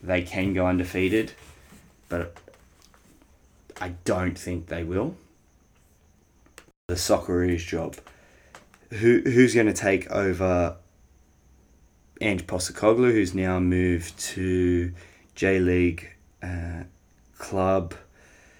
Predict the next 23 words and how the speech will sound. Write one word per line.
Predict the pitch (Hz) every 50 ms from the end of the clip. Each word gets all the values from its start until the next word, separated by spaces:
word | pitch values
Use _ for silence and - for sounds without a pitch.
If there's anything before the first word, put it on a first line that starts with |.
| - _ _ _ _ _ _ _ _ _ _ _ _ _ _ _ _ _ _ _ _ _ _ _ _ _ _ _ _ _ _ _ _ _ _ _
Yokohama, | - 82 92 87 92 87 107 110 117 135 143 147 143 135 -
is | - 147 - 277
it? | 294 320 - - _ _ _ _ _ _ _ _ _ _ _
Um, | 107 104 95 95 90 90 90 90 90 90 87 - _ _ _ _ _ _ _ _ _ _ _ - - _ _ _ _ _ _ _ _ _ _ _ _ _ _ _ _ _ _ _ _ _ _ _ - _ _ _ _ _ _ _ _ _ _ _ _ _ _ _
anyway, | 104 101 98 95 90
he's | 92 92 90 -
in, | 95 92 95 87 90 - - - _ _ _ _ _ _ _ _ _ _ _ _ _
no | - 127 127 131
longer | 127 110 101 90
coaching | 85 - 95 87 87 - 87 87
Australia. | - - - - 92 92 92 92 92 90 90 - - - - - - - - - - - - - - - - - - -
Obviously, | - 113 120 110 - - 107 101 101 101 101 95 98 85 - - - - _ _ _ _ - - - - - -
what | 113 110 110 113 - -
the | 104
person | 107 - 123 117 104 - - 98
the | 101 95 95
media's | 95 92 90 87
spoken | - - - - 95 92 95 107 95
about | 90 85 69 -
most | 101 113 123 135 135 135 -
is | - 104 98
Graham | - 104 95 92 92 92
Arnold. | 92 95 98 98 98 98 98 98 95 -